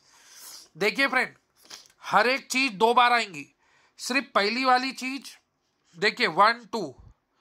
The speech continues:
फिर टू थ्री, फिर थ्री फ़ोर, फिर फ़ोर फ़ाइव, फिर फ़ाइव सिक्स, फिर सिक्स सेवन।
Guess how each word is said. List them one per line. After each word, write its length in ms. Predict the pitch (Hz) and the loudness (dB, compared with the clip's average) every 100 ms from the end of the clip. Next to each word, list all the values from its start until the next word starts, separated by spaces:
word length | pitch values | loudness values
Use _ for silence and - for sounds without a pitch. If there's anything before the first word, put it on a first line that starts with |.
| _ _ - | _ _ -2
फिर 160 | 247 - | 0 0
टू 280 | - 247 262 | -4 -4 -4
थ्री, 240 | 233 226 - - _ _ _ _ _ _ _ - | -2 -4 -4 -16 _ _ _ _ _ _ _ -4
फिर 200 | 254 247 | -2 -2
थ्री 200 | 226 254 254 | 0 0 2
फ़ोर, 360 | 247 226 151 - _ _ _ _ _ _ _ _ - | 4 4 2 -6 _ _ _ _ _ _ _ _ -2
फिर 140 | 233 | -2
फ़ोर 300 | 240 208 254 | 0 4 4
फ़ाइव, 340 | 254 240 214 139 _ _ _ _ _ _ _ _ | 4 2 2 -4 _ _ _ _ _ _ _ _
फिर 140 | 247 254 | -4 0
फ़ाइव 240 | 208 233 269 | 0 2 0
सिक्स, 380 | 269 214 - - - - _ _ _ _ - | -2 -2 -4 -8 -8 -14 _ _ _ _ -2
फिर 140 | 254 254 | -2 0
सिक्स 280 | 269 269 | -2 -4
सेवन। 320 | - 240 185 | 0 0 0